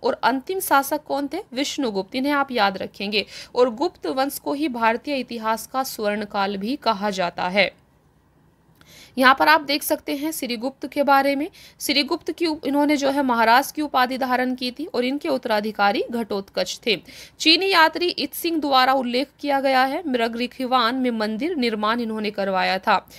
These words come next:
ठीक है, चलिए आगे बढ़ते हैं। उसने लिच्छवी राजकुमारी कुमार देवी से विवाह किया। अपने राज्याभिषेक के आधार पर इसने गुप्त संवत की शुरुआत की। संपूर्ण बिहार और उत्तर प्रदेश के कुछ हिस्से उसके राज्य में शामिल थे।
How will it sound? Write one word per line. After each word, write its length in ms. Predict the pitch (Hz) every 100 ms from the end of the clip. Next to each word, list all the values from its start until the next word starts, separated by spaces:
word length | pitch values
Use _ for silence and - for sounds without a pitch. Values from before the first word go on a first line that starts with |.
| - - _ -
ठीक 180 | 302
है, 160 | 349 392 _ -
चलिए 220 | 277 285
आगे 260 | 277 269
बढ़ते 340 | 302 294 285 277
हैं। 100 | 311
उसने 360 | 359 269 320
लिच्छवी 460 | 311 302 - 311 349
राजकुमारी 640 | 311 285 - 302 285 285
कुमार 400 | 311 - 254 254
देवी 280 | 262 269 269
से 140 | 269 285
विवाह 320 | 277 262 262
किया। 300 | 254 262 269 - - -
अपने 280 | 226 254 311
राज्याभिषेक 720 | 277 233 247 262 262 294 294
के 100 | -
आधार 340 | 262 247 254 254
पर 160 | 285
इसने 240 | 262 262 254
गुप्त 320 | 220 285 294
संवत 420 | - 214 214 214 -
की 120 | 311
शुरुआत 580 | - 247 226 190 185 _
की। 240 | 214 190 - - -
संपूर्ण 460 | 269 285 359 392
बिहार 380 | 311 262 277 339
और 100 | 330
उत्तर 240 | 302 294 294
प्रदेश 420 | 285 262 294 320
के 100 | 330
कुछ 260 | 311 294
हिस्से 300 | 302 285 -
उसके 280 | 359 262 -
राज्य 340 | 214 214 214 226
में 100 | 202
शामिल 440 | - 202 220 269 277
थे। 140 | 330